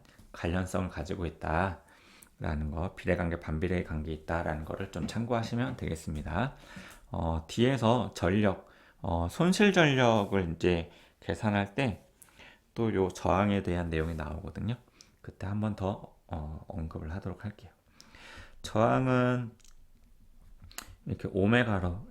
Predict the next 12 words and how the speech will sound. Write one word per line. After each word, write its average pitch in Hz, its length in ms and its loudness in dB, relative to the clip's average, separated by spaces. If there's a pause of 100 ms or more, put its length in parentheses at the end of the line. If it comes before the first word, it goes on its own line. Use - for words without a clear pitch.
(100)
이제 87 440 -2 (120)
기호를 90 360 -2
표기하고 104 600 -2
우리는 92 380 -4 (100)
옴이라고 87 800 -2
보통 - 260 -14
쓰죠. 92 460 -8 (840)
이렇게 98 540 -8 (920)
해서 90 500 -8
저항을 87 460 -4
넘어가도록 82 680 -8
하겠습니다. 107 680 -10